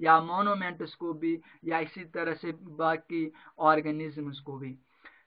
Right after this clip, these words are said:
Self defense by animals and plants। तो students, यहाँ पे और एक मैंने यहाँ पे ऐड किया कि self defense by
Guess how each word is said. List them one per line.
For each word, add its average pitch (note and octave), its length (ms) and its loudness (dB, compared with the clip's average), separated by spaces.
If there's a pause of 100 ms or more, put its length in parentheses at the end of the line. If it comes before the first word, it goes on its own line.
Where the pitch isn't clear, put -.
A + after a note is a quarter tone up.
(160)
Self B3 200 10
defense G3 680 2
by F3+ 120 8 (460)
animals G3+ 360 6 (180)
and E3+ 140 2 (140)
plants। F3+ 360 4
तो B3 80 -2
students, C#4+ 400 -2
यहाँ B3 180 4
पे B3 120 0
और C4 260 2
एक A3 200 0
मैंने F#3+ 220 -6
यहाँ F3+ 160 2
पे F#3+ 100 -8
ऐड G3+ 260 0
किया D4 120 2
कि - 160 -6 (460)
self G#3+ 180 8
defense G3 640 -2
by F3 160 0